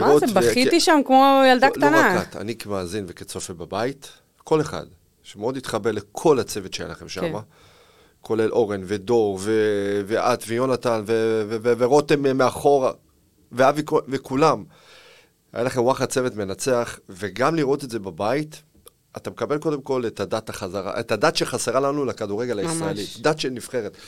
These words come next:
Speaker 1: לא היה לנו את זה, ופתאום זה הפך להיות... בוא'נה, איזה רייטינג הנבחרת קיבלה, את יודעת?
Speaker 2: מטורף.
Speaker 1: זה משהו פסיכי, עבר את האח הגדול, עבר את, אה, את המ-, מרוץ את המיליון, אני לא יודע מה, אבל זה פשוט
Speaker 2: היה באיזה משחק שהיה השקה של עונה חדשה, סליחה, של אחד הריאליטי, לא
Speaker 1: כן,
Speaker 2: זוכרת
Speaker 1: כן,
Speaker 2: את
Speaker 1: כן,
Speaker 2: השם,
Speaker 1: אבל
Speaker 2: וזה עבר
Speaker 1: זה
Speaker 2: את
Speaker 1: שבר
Speaker 2: זה.
Speaker 1: אותו, שבר, הרס,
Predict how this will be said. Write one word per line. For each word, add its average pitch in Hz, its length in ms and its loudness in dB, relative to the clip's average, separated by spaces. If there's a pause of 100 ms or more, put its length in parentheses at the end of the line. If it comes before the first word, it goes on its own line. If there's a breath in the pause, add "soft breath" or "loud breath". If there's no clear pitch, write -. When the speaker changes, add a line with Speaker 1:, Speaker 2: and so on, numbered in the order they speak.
(200 loud breath)
Speaker 1:
לא 156 140 6
היה 220 160 8
לנו 190 240 4
את 98 80 -2
זה, 98 140 -4
ופתאום 120 440 2
זה 139 140 -2
הפך 135 280 0
להיות... 151 280 2 (760 soft breath)
בוא'נה, 208 160 6
איזה 220 160 8
רייטינג 113 400 6
הנבחרת 101 400 2
קיבלה, 92 220 0
את 85 80 -2
יודעת? 90 360 -2 (680)
Speaker 2:
מטורף. 254 320 -4
Speaker 1:
זה - 60 -4
משהו 190 240 2
פסיכי, 123 460 2
עבר 131 280 4
את 131 100 2
האח 131 180 4
הגדול, 123 560 8
עבר 127 380 8
את, 127 100 2
אה, 127 140 8 (480 loud breath)
את 120 100 4
המ-, 131 300 8
מרוץ 135 280 6
את - 60 0
המיליון, 143 600 8 (240)
אני 117 160 2
לא 156 80 8
יודע 156 160 6
מה, 147 100 6
אבל 113 180 4
זה 107 100 -2
פשוט 175 400 0
Speaker 2:
היה 196 160 4
באיזה 226 280 2
משחק 214 300 0
שהיה 185 600 0
השקה 180 360 -2
של 190 160 -6
עונה 180 320 -2
חדשה, 170 420 -8
סליחה, 175 320 -6
של 165 140 -12
אחד 170 180 -6
הריאליטי, 175 420 -2
לא 165 120 -4
Speaker 1:
כן, 170 40 -10
Speaker 2:
זוכרת 196 260 6
Speaker 1:
כן, 208 80 6
Speaker 2:
את 202 60 2
Speaker 1:
כן, 208 80 4
Speaker 2:
השם, 143 140 4
Speaker 1:
אבל 110 240 4
Speaker 2:
וזה 175 200 2
עבר 196 200 4
Speaker 1:
זה 202 60 4
Speaker 2:
את 202 40 4
Speaker 1:
שבר 180 180 6
Speaker 2:
זה. 262 40 8
Speaker 1:
אותו, 196 380 6
שבר, 160 380 6
הרס, 165 260 6